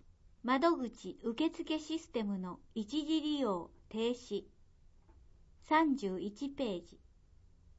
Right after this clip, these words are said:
三月の休日夜間窓口。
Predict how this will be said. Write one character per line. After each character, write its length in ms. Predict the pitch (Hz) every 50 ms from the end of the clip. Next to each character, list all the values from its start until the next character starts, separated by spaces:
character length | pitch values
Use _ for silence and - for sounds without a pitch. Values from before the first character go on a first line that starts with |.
| - - _ - - - - - - - - - - - _ -
三 300 | - 330 339 349 339 294
月 260 | 247 226 - - 208
の 260 | 202 196 185 180 - - - - - - - - -
休 200 | - 285 311 311
日 460 | 277 302 294 285 - 240 247 220 - - -
夜 140 | - 220 233
間 280 | 226 311 311 320 320 302
窓 260 | 294 285 277 262 254
口。 380 | 196 196 - - - - -